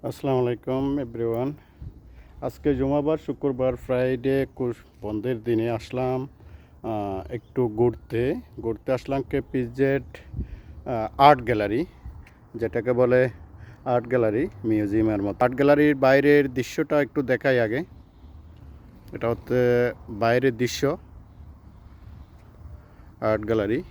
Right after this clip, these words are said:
এটা হচ্ছে আর্ট গ্যালারির ভবন, এই ভবন। এখন সামনের দিকে যাচ্ছি। আর্ট গ্যালারির ভিতরে কী আছে, আহ, একটু, ও, দেখাই।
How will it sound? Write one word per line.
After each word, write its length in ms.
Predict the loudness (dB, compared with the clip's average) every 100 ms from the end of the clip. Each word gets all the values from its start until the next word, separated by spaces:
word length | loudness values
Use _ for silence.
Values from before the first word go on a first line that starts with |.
| -18 -18 -20 -20 -20 -20 -20 -20 -20 -20 -20 -12
এটা 140 | -6 -4
হচ্ছে 180 | 0
আর্ট 140 | -2 0
গ্যালারির 380 | 0 2 0 -2
ভবন, 420 | -2 0 0 0 -6 -20 -20 -20 -20 -20 -20 -20 -20 -20 -20 -20 -20 -12
এই 100 | -10
ভবন। 420 | -6 -4 -2 -4 -8 -16 -20 -20 -20 -20 -20 -20 -2
এখন 580 | 0 6 8 8 6 2 -4
সামনের 380 | 0 4 4 4
দিকে 200 | 4 6
যাচ্ছি। 400 | 6 4 0 0 -4 -20 -20 -20 -20 -2
আর্ট 240 | 4 4
গ্যালারির 440 | 4 6 6 6 4
ভিতরে 480 | 2 4 6 6 4
কী 280 | 2 6
আছে, 380 | 6 6 4 4 -2 -20 -20 _ _ _ -20 -20 -16 -4
আহ, 460 | 0 2 0 0
একটু, 520 | -4 2 4 4 2 0
ও, 260 | -2 0 0
দেখাই। 500 | 0 0 2 2